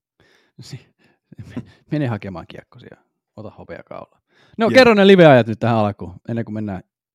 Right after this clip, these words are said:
Speaker 1: enempää
Speaker 2: Joo.
Speaker 1: pidemmälle.
Speaker 2: Elikkä ensimmäiset neljä päivää, todennäköisesti myös viimeinen päivä,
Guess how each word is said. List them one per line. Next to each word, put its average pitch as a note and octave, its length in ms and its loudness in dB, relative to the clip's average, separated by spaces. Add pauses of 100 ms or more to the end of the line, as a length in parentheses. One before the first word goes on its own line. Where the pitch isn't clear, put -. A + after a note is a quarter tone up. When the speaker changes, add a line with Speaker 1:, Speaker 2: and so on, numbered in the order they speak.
(240)
Speaker 1:
enempää F3+ 260 -6
Speaker 2:
Joo. F3 60 -12
Speaker 1:
pidemmälle. G2 420 -14
Speaker 2:
Elikkä D#3+ 840 -12
ensimmäiset F3 440 -10
neljä F3+ 260 -6
päivää, B2+ 400 -6
todennäköisesti G#2+ 440 -14
myös E3+ 160 -14
viimeinen C3+ 280 -10
päivä, G2+ 280 -12